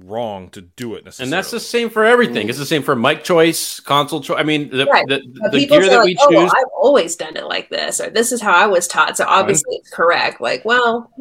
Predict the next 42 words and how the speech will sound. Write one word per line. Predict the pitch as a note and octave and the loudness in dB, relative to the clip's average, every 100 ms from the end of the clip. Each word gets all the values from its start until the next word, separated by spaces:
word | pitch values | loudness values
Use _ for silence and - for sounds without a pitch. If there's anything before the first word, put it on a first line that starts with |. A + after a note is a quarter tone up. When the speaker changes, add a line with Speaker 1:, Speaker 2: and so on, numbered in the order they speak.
| - | 2
Speaker 3:
is | B3 | 2
it | A#3 A#3 | 2 0
though? | A3 G#3+ G3 | -2 -2 -2
Like, | G#3+ - | -4 -6
it's, | - G3+ F3+ F3+ F3+ - - _ - _ | -8 -8 -8 -8 -6 -8 -10 _ -20 _
anyway. | - C#3+ E2+ | -2 -2 -2
Speaker 2:
That's, | E3+ - - D#3+ | -4 -4 -2 0
that, | F3+ - A#2+ | 0 -4 0
that's | E3 G#3 | 2 2
the | G3 | 0
message. | E3+ E3+ C3+ A2+ | 0 0 -2 -8
If | A2+ | -6
you | D#3 | -6
take | F3 C#3 | -6 -4
one | D#3 D#3 | -4 -4
thing | D#3+ | -4
away | C#3+ C3+ | -2 -2
from | C#3 | -4
the | B2 | -6
Signal | C3+ B2 | -4 -2
Noise | A#2+ G#2+ | -4 -2
podcast, | B2 A#2+ B2 A2+ | -2 0 -2 -4
I | A#2 | -2
want | B2 | -4
you | C3+ | -2
to | |
remember | A#2+ A#2+ A2+ | -4 -2 2
this. | A#2 - | 0 0
You | C3+ C3+ E3+ E3+ | -10 -2 4 6
are | D#3+ | 4
right | D3+ D3+ D#3 | 4 2 2
and | A#2+ A2+ | -2 -2
everybody | B2 C3 C3 B2 | 0 2 2 2
else | A#2+ A#2 | 0 -2
is | G#2 | -8
wrong | G#2 G#2 F#2 E2 _ _ _ - - - | -6 -6 -6 -10 _ _ _ -8 -6 2
all | A2+ A#2+ | 4 6
the | A2 | 4
time. | - - F3+ | 2 2 0
Speaker 1:
Or, | - - | -6 -8
it, | E3+ | -6
look, | F3 D#3+ | -2 -4